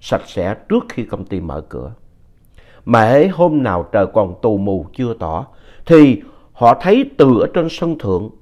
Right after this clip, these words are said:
có bóng một người phụ nữ mặc áo trắng, trên tay bế con nhỏ mà nhảy từ sân thượng xuống đất. Ui cha ơi, lần đầu tiên thấy cảnh đó, bà con hét lên, cứ nghĩ người ta thiệt nhảy xuống sợ quá mà chạy lại coi không thấy ai hết.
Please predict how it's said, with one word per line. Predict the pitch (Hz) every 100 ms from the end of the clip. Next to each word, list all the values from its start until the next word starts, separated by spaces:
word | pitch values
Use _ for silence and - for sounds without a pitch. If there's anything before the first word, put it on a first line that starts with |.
| _ _ -
có | 180
bóng | 170 214 254
một | 127
người | 107
phụ | 101 101
nữ | 101 135
mặc | 147 - -
áo | 156 156
trắng, | 156 214 - - _ _ - - _
trên | 165 143
tay | 131 131 123
bế | 127 160 202
con | 143 123
nhỏ | 95 87 147 - - -
mà | 127
nhảy | 123 131 175 -
từ | 127 120
sân | 202 196
thượng | 190 101 -
xuống | 202 214
đất. | 240 - - _ _ _ _ _ -
Ui | 135 -
cha | 135
ơi, | - - 120
lần | 117 107 101
đầu | 90 -
tiên | 135 113
thấy | 151 151
cảnh | - 107
đó, | 127 147 170 - - -
bà | 107 104 -
con | 135
hét | 143 233 - 180
lên, | 180 185 123 - - - -
cứ | 226
nghĩ | 165 143
người | 170 107 90
ta | 143 139 -
thiệt | 107 92
nhảy | 95 135
xuống | 185 185
sợ | - 110
quá | 107 127 165 185 - - -
mà | 110
chạy | - 117 120
lại | 107 104
coi | 127 120
không | 95 123
thấy | - 151
ai | 127 107
hết. | 117 139